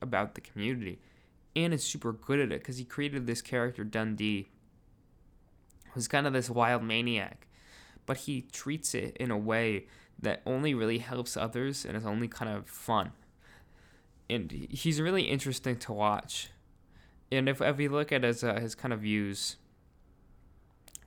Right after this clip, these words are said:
twenty twenty-one, uh,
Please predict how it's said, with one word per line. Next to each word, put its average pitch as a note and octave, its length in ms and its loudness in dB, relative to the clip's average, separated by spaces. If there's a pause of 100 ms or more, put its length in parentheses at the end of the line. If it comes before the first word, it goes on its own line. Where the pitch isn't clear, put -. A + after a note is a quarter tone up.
twenty C3+ 260 0
twenty-one, A2 880 0 (960)
uh, F#2+ 600 0